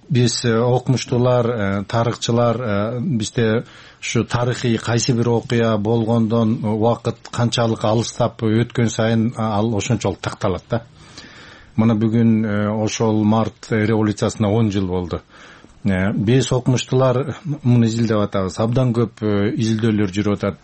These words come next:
э, диссертациялар жакталып атат, китептер чаг-, чыгып атат. Бирок мазмундарына келгенде ар кандай, э, кызыктар адамдар бар. Э, мисалы үчүн эле ошол Акаев өздөрү,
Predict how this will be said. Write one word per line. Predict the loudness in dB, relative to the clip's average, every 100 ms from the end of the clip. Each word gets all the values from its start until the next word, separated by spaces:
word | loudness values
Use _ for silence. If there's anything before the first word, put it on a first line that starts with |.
| -2
э, | 0
диссертациялар | 0 -2 0 -2 2 0 0 0 0 0
жакталып | -4 -2 0 2 0
атат, | 0 -2 -2
китептер | -6 -4 -4 -2 -4
чаг-, | -2 -2 -2 -4
чыгып | -2 0 0
атат. | 0 0 -2 -18 -20 -20 -20 -20 -16 -2
Бирок | 0 2 2 2 0 -2
мазмундарына | 0 2 2 2 2 2 0 0 -2
келгенде | 0 0 0 0 2 2 0 -4 -20 _ -20 -20 _ _ -14 -6
ар | -2 0
кандай, | 0 -2 -2 -4 -6 _ _ -20 -20 -12
э, | -4 -2 -2
кызыктар | 0 0 0 -2 -4 -2
адамдар | -2 -2 -2 -4
бар. | -6 -8 -12
Э, | -8 -6 -6 -6
мисалы | -4 -6 -4 -6 -2 0 0
үчүн | 2 2
эле | 2
ошол | 0 0 0
Акаев | 0 0 2 2 -2 -2
өздөрү, | -2 0 0 2 2 0